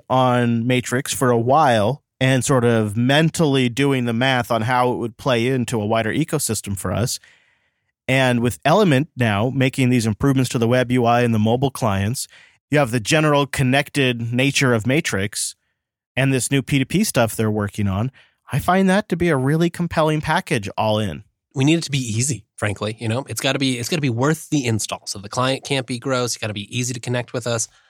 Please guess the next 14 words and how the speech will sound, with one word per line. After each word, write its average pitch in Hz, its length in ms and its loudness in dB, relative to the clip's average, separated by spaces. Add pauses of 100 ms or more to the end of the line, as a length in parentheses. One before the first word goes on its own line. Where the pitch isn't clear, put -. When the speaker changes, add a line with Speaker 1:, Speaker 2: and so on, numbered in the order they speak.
(360)
Speaker 2:
When 156 380 -2
you 147 140 -2
live 160 100 0
in 165 60 0
a 151 60 2
world 170 220 0
of 131 120 -4
so 151 260 0
many 147 260 2
solutions, 127 800 -4
that's - 220 -8
how 147 60 -2
you 156 100 -2
differentiate. 160 600 -4